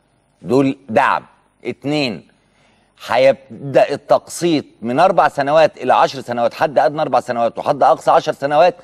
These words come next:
بلا فوايد. ده كلام منطقي، يعني دعم، دعم، هو ده الدعم اللي بجد. وإن التفكير في المرحلة الأولى أن تكون للشباب من سن واحد وعشرين لخمسة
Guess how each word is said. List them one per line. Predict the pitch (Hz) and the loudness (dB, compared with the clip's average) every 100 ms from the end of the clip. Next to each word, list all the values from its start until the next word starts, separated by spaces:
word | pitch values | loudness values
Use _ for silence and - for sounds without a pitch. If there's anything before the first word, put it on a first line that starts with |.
| _ - | _ -12
بلا | 87 135 180 | -2 2 4
فوايد. | 165 180 208 202 131 _ _ _ _ _ | 4 4 4 2 -2 _ _ _ _ _
ده | 85 | -4
كلام | 113 139 185 | 0 2 2
منطقي، | 190 185 247 - 135 - _ _ _ _ _ - | 0 -2 -4 -6 -14 -16 _ _ _ _ _ -6
يعني | 123 113 123 | -2 -2 -2
دعم، | 120 180 175 139 _ _ _ - | 0 2 2 -2 _ _ _ 0
دعم، | 190 202 110 | 2 2 0
هو | 87 175 | -4 -2
ده | 151 | 0
الدعم | 180 139 190 175 147 - | 0 2 0 0 -4 -12
اللي | 147 139 | -10 -8
بجد. | 113 104 196 95 _ _ _ _ _ | -6 0 0 0 _ _ _ _ _
وإن | 98 113 117 113 139 143 | -6 -4 -4 -8 -6 -6
التفكير | - 127 147 - - 202 160 | -8 -6 -4 -4 -2 -2 -2
في | |
المرحلة | 151 147 131 143 185 | -2 -2 -2 0 0
الأولى | 165 180 208 | 0 -2 -2
أن | 156 156 | -2 -2
تكون | 151 - 180 | -8 -8 -10
للشباب | 156 147 147 143 | -8 -4 -2 -4
من | 131 | -6
سن | 117 180 | -8 -4
واحد | 175 185 131 | -2 -2 -2
وعشرين | 143 131 - 165 214 196 _ _ - | -2 -2 -4 -8 -8 -8 _ _ -10
لخمسة | 113 - 175 135 165 | -6 -2 -2 -2 -4